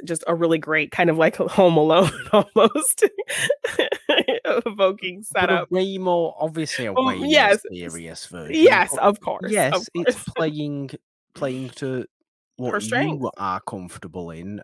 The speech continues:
Speaker 2: as opposed to what your, you know, attackers or invaders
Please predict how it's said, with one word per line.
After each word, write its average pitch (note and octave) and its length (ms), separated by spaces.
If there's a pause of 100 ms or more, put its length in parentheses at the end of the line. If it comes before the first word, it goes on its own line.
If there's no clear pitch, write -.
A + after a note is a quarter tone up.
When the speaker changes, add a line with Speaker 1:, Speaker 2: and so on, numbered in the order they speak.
(100)
Speaker 2:
as A2 120
opposed A2+ 480
to A#2 80
what A2+ 260
your, A#2 440 (1300)
you A#2+ 80
know, G#2 180
attackers - 600
or B2+ 220
invaders B2+ 880